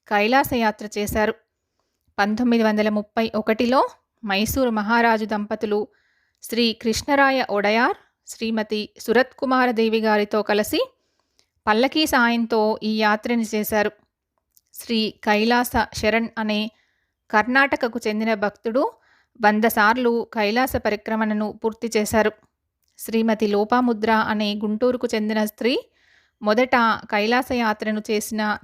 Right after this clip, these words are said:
తెలుగు స్త్రీ. స్వామి ప్రణవానంద గారు కైలాస మానస సరోవర్ అనే గ్రంథాన్ని రాశారు. దీనిని కైలాస మానస సరోవరములతో పాటు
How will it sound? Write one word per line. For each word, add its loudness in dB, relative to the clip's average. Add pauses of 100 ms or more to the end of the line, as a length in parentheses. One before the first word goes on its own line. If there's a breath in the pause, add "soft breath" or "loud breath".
తెలుగు 0
స్త్రీ. -2 (1300)
స్వామి 2
ప్రణవానంద 0
గారు 0
కైలాస 0
మానస 0
సరోవర్ 0
అనే 0
గ్రంథాన్ని 0
రాశారు. 0 (800)
దీనిని -2
కైలాస 2 (220)
మానస 0 (220)
సరోవరములతో 0
పాటు 0